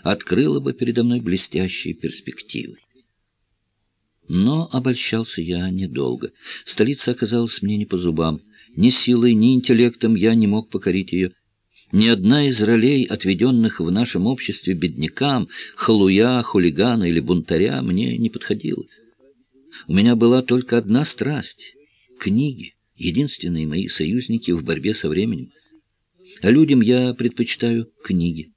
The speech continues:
Они уже написаны. Их открываешь и закрываешь, когда хочется. Ведь к человеку никогда не знаешь, как подступиться. Его не отложишь и не уберешь на полку.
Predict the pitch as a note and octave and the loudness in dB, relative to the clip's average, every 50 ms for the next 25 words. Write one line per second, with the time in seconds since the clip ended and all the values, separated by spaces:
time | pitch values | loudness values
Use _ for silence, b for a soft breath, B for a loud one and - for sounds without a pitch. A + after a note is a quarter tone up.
0 | _ _ _ _ _ _ - D#2+ D#2+ E2 D#2+ D#2 - E2 D2+ D2+ - - A2 A2+ | _ _ _ _ _ _ -8 -6 -4 -4 -2 -2 -4 -4 -6 -6 -6 -4 -4 -4
1 | - - - - - _ _ B B B B B E3+ - - A2+ - - A#2+ A2+ | -4 -4 -8 -10 -16 _ _ B B B B B 0 2 2 0 2 2 4 6
2 | A2+ A#2 C3 C#3 C3+ C3 B2 - - _ - - A2+ A2+ B2 - A2 A2 A2+ B2+ | 6 6 4 4 2 0 -2 -4 -8 _ -2 0 2 2 2 2 2 2 2 2
3 | C#3+ C3+ B2 - - - D#2+ D#2+ - - - C#3+ D#3+ - - - - - - _ | 0 -2 -4 -4 -8 -6 -6 -6 -4 -2 -2 -4 -4 -4 -10 -14 -14 -16 -16 _
4 | _ _ _ _ _ _ _ _ _ _ _ _ _ _ _ _ - D#2+ F2 - | _ _ _ _ _ _ _ _ _ _ _ _ _ _ _ _ -2 -2 -2 -2
5 | - - - G2+ G#2+ A#2 A#2 G2+ - - E2 E2 E2 - - F2+ F#2+ D3 D#3+ D3 | -2 -2 2 2 4 4 2 0 0 -2 -4 -4 -2 -2 -4 -4 -2 -2 -4 -4
6 | A#2+ F#2 E2+ F2 E2 D2 - - - A#2 A#2 - - - - - - - C2 B1+ | -4 -4 -4 -4 -4 -4 -6 -4 -2 -2 -2 -2 -4 -12 -10 -10 -10 -12 -12 -10
7 | - D#2+ D2+ - - - - _ B B B B B B F#2 G#2+ A#2+ A#2+ A#2+ A#2+ | -10 -10 -10 -10 -12 -14 -14 _ B B B B B B 4 4 6 8 6 6
8 | A#2+ A#2 - G2+ A2+ C3 C#3+ C3+ A#2 F#2 - - - - - F#2 G2 F#2 D#2 C2+ | 4 4 2 4 4 4 4 2 0 -6 -6 -8 -12 -6 -2 0 0 0 0 0
9 | D2+ D#2+ F2 E2+ - - D#2+ - - - C#2+ F2 - - _ _ | 0 0 0 -2 -2 -6 -10 -10 -6 -4 -4 -4 -4 -6 _ _